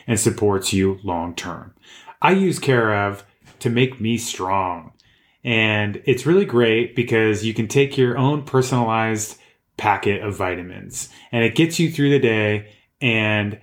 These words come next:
I really like that you can also order creatine, you can order energizing powder, you can order sleep powder. And all of this kinda, like, adds to the quality of your life.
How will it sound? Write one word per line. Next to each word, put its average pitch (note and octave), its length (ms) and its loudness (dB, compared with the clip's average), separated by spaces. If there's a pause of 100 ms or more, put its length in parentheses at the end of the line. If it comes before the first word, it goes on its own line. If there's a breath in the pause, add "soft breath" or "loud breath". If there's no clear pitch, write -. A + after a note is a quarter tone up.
(600)
I D#3+ 120 2
really G3+ 320 4
like C3+ 380 2
that B2 180 4
you B2 160 -2
can C3 140 0
also A#2+ 580 2
order G#2 600 -2 (280 loud breath)
creatine, C3+ 760 2
you A2+ 80 0
can A2 160 -2
order F#2+ 640 -4 (400 loud breath)
energizing C3 880 2
powder, B2 500 -2
you A#2 160 -2
can A#2+ 140 0
order A#2 200 0
sleep E3 400 -2
powder. F2+ 460 -4 (260 soft breath)
And A#2+ 340 0
all E3 180 4
of E3+ 100 2
this D#3+ 180 2
kinda, C3+ 280 0
like, A2+ 380 -2 (760 soft breath)
adds A#2 640 0 (220)
to A#2 140 -4
the A2 80 0
quality G2 380 -2
of F2 60 -4
your F2+ 140 -8
life. - 460 -16